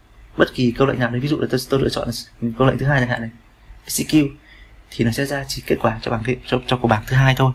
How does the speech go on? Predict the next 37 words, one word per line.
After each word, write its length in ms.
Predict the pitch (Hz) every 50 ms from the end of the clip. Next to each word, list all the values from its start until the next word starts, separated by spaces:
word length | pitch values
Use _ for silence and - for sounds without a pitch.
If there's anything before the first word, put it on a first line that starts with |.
| - - - _ _ - _ - - - - - - - - - - - -
Trường 140 | - 120
hợp 100 | 117 110
ngược 120 | 120 120 117
lại, 160 | 123 123 - -
khi 140 | - - 135
chúng 80 | 139 135
ta 160 | 139 135 127 -
có 180 | 127 127 - -
rất 160 | - 196 196
nhiều 220 | 165 135 123 113 113
các 120 | - 147 - -
câu 120 | - 135 135
lệnh 120 | 135 131 - _ _ - - -
ở 120 | - 117 113
trong 220 | - 127 131 127
một 120 | 120 110 -
cái, 360 | - 117 113 113 117 127 135 - - - - - - - - - - - -
ờ, 100 | - 117 113 -
câu 120 | - 139
query 240 | 135 135 131 135 135
đây 180 | 131 135 131 131 - - - - - _ _ _ _ - - -
mà 100 | 120 113
chúng 100 | 120 120
ta 80 | -
execute 440 | - 143 - 127 127 - 143 139 131 131
thì 100 | - 110
nó 20 | 110
sẽ 140 | - - -
execute, 360 | 139 - - 147 139 139 135 -
execute 520 | 147 147 - 139 123 - 147 139 135 135 - - - -
từ 160 | 127 117 117 117
trên 140 | - 131
xuống 100 | 127 131
dưới 200 | 123 123 127 127
nhé. 140 | 135 147 147 - - - - _ _ - - - _ - _ _ _ _ _ _ _ _ -
Đấy. 140 | 113 113 - - - _ _ _ - - - - - - -
Ok. 100 | - -